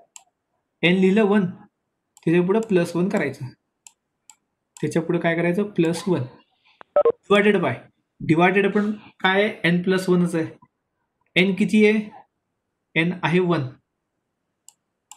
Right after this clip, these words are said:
प्लस वन. एन प्लस वन. हम्म? Multiply by. Multiply by one upon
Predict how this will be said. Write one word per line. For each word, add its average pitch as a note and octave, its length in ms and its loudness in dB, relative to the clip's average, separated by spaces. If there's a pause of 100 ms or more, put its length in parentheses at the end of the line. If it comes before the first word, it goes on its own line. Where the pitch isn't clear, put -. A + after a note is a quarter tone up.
(720)
प्लस F3 440 -2
वन. C3 180 -4 (760)
एन D#3 200 -4
प्लस D3 420 -4
वन. C#3 80 -4 (600)
हम्म? F#3 100 0 (840)
Multiply F3+ 580 0
by. C3+ 140 -4 (880)
Multiply E3+ 640 -2
by D#3+ 220 -2 (680)
one G#3 140 2
upon G#3+ 280 0